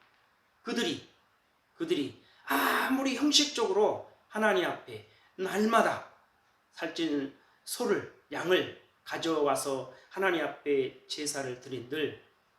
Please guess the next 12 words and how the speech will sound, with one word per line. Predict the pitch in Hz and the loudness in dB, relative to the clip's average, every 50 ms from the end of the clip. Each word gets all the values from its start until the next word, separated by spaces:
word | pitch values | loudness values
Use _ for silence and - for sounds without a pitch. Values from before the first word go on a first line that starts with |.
| _ _ _ _ _ _ _ _ - 117 | _ _ _ _ _ _ _ _ -18 -14
예, | 110 110 107 | -14 -12 -2
무슨 | 147 196 214 214 233 220 208 | 0 0 2 4 4 2 2
소용이 | 208 - - 220 208 190 170 175 175 139 - - - _ _ _ _ _ - | 0 0 0 2 2 4 4 2 2 0 -2 -4 -12 _ _ _ _ _ -10
있겠냐라는 | 143 143 - 151 147 135 135 139 135 127 110 - - _ _ _ _ _ - - - 139 143 135 - | -10 -8 -4 -4 -4 -2 -4 -4 -6 -8 -12 -14 -18 _ _ _ _ _ -10 -8 -6 -4 -4 -6 -6
것이죠. | - - - - - - - _ _ _ _ _ _ _ _ _ _ _ | -8 -10 -12 -14 -14 -18 -20 _ _ _ _ _ _ _ _ _ _ _
하나님이 | - - - 208 196 190 180 170 | 0 4 6 8 8 8 8 6
뭐라고 | 160 175 180 - 180 165 165 | 6 6 6 6 6 6 6
말씀하시는 | 151 151 147 - 151 143 135 131 139 135 131 | 2 2 0 -2 -2 -4 -4 -4 -4 -4 -4
거예요? | 127 123 120 131 143 135 127 107 - - _ _ _ _ _ _ _ _ _ _ | -4 -4 -4 -2 -2 -2 -4 -6 -10 -18 _ _ _ _ _ _ _ _ _ _
예, | - 110 110 - | -20 -20 -20 -20
"기뻐하지 | _ - 135 - 165 147 131 - - - 127 | _ -20 -8 -2 0 2 2 2 0 -2 -4
아니하며 | - - 113 113 - | -4 -6 -8 -12 -16